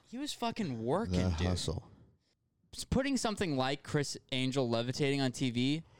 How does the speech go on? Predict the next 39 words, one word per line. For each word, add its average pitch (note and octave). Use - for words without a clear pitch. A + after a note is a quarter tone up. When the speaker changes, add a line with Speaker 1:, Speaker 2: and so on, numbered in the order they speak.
Speaker 1:
people E3+
are D#3
like, C3
it C3
ha-, D#3+
like, D3+
their D#3
only F3
reference E3
to C#3
magic D#3
was B2
live C#3
magic A#2
they've G#2+
seen. D#3
Like, G#2
this D#3
is D3
the B2+
first A2+
Speaker 2:
Yeah. F2
Speaker 1:
big B2
magic A#2+
T A#2
V C3+
show, G2+
other B2
than A2+
maybe A2
Penn A2+
and G#2
Teller, F3
who A#2+
were A2+
doing A2
real B2
magic. A#2+
Speaker 2:
Yeah. F2+